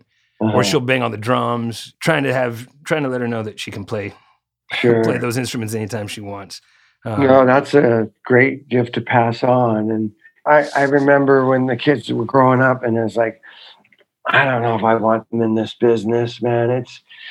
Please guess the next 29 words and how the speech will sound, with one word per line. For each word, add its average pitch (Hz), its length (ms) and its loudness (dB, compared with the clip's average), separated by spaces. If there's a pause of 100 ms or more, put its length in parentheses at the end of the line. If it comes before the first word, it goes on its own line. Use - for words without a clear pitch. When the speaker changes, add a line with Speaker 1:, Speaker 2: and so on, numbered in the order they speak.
(120)
Speaker 1:
this 123 160 0
is 107 200 -4
a 107 120 -2
tough, 120 340 -2 (120)
uh, 104 200 -2 (260)
it's - 180 -12
tough 113 260 -2
on 90 140 -2
the 76 80 -10
marriage." 117 720 0 (100)
Like, 160 380 2 (500)
if - 140 -2
you're 196 120 8
being 175 300 4
consistent 147 560 0
out 143 160 2
on 123 140 -2
the 117 60 0
road, 113 640 2 (880)
that 135 100 0
Speaker 2:
Yeah. 170 60 6
Speaker 1:
means 165 180 6
you're 135 100 -2
being 151 340 4
inconsistent 143 880 2
with 127 180 0
everything 143 540 4
at 139 140 0
home. 147 500 2